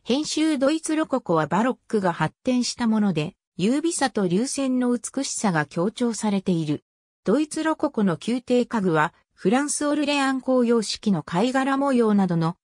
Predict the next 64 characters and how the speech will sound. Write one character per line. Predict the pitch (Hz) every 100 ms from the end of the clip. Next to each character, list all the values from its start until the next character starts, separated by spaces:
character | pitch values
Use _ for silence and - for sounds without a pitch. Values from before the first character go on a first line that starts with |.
| _ -
装 | - 262
飾 | 294 294 285
モ | 285
チ | 277 285
ー | 277
フ | 214 185
を |
借 | 175 175 - 240
用 | 240
す | 247 233
る | 226
な | 196
ど、 | 170 - _ _
フ | - 190
ラ | 240
ン | 302
ス | -
ロ | 302
コ | 277 277
コ | 196
の | 160
影 | 139 165 233
響 | - 226
を | 208
受 | 202 240
け |
て | 170
発 | - -
展 | - 190 190
し | -
た。 | 165 143 - _ _ _ -
ま | 196
た、 | - 202 - _ -
ブ | 185
ル | 277
ジ | 294
ョ | 285
ア | 277
階 | 294 277
級 | - 233 214
の | 185
家 | 196 202
具 | 185
は、 | 147 147 _ _
イ | 165
ギ | 185 254
リ | 277
ス | 247
や | 240
オ | 185 190
ラ | 262
ン | 269
ダ | 254
家 | 277
具 | 247
の | 202
影 | 156 170 220
響 | - 226
を | 214
受 | 202 240
け |
て | 208
い | 156 143
る。 | 131